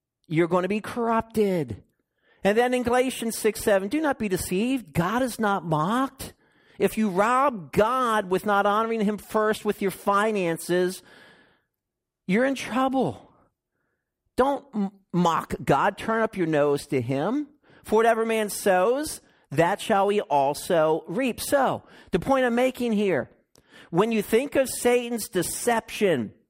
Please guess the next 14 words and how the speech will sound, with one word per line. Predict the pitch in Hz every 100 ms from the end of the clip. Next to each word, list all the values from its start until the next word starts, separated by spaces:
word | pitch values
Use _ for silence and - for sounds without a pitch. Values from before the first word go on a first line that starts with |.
| _ _ _ _ -
often | 180 220 - 262 262
he | 214 214 185 -
applies | 156 - 196 196 202 214 208
it | 214 -
to | - 196 185 180 180 143
believers. | 160 143 175 233 208 185 123 - - - - -
And | 165 180
the | 180
Apostle | - 214 240 -
Paul | 202 220 202 -
often | 175 208 - 208
says, | - 220 185 160 - 135
"Don't | 160 175 202 202 _ - -
be | 175 170 165 165